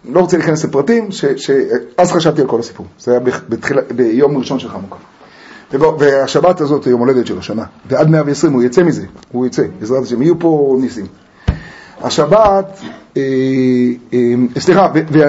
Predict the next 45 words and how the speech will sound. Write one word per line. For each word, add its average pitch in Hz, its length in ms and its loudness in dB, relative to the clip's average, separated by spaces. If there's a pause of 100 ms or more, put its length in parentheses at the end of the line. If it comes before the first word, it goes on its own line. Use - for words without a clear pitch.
(140)
ואנחנו 147 280 0
מקבלים 214 200 0
הודעות, 175 460 0 (560)
נדבר 135 320 0
עם 127 220 2
שמואל 135 240 -2
דוד, 160 140 2 (180)
עם 120 60 -4
האבא, 143 280 0
היום, 123 300 0
אה, 123 140 -2
ב-, 117 280 0
בערב 117 500 0
שבת, 175 400 2
אז 131 120 -2
הוא 131 100 0
מסביר 135 300 2
לי 147 80 0
שיש, 135 340 -2
אה, 117 380 0
הטסה 127 320 0
רפואית, 127 580 0
אה, 117 100 2
מיידית, 117 440 0 (300)
בתוך 131 280 -4
שבת. 120 300 0
דיברתי 123 280 -4
איתו 120 140 -4
דקה 117 240 -2
לפני 120 220 -4
שבת 113 240 -4
שלנו. 110 240 -4 (720)
זה 139 100 -4
אומר 156 160 0
שבליל 135 480 2
שבת, 127 440 -2
אה, 110 300 -2 (400)
ברור, 123 420 0
אני 110 80 -6 (100)
רק 131 160 -8
מקווה 127 220 -4
שיצליחו 127 400 -4
להשיג 117 220 -8
מטוס 123 360 -4
למומבאי. 117 460 -2